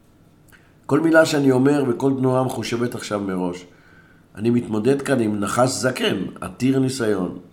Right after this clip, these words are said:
אז למרות המתח העצום שלי, אני מגיב בהתפעלות כשהוא מכריז על היקבים ועל השנים הרשומות במספרים שחורים על התוויות של כל ההוצאות שלו.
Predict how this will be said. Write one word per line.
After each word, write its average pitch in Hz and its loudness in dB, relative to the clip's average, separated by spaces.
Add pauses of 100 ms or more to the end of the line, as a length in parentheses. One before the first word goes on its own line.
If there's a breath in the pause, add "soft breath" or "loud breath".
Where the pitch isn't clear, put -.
(580 soft breath)
אז 95 -8
למרות 131 -2
המתח 143 -2
העצום 139 0
שלי, 151 -2 (640 soft breath)
אני 120 0
מגיב 123 4
בהתפעלות 156 2
כשהוא 127 -2
מכריז 127 0
על 123 2
היקבים 113 0
ועל 101 0
השנים 117 0
הרשומות 123 -2
במספרים 113 -4
שחורים 120 -4
על 107 -4
התוויות 101 -6
של 101 -14
כל 110 -6
ההוצאות 92 -6
שלו. 85 -10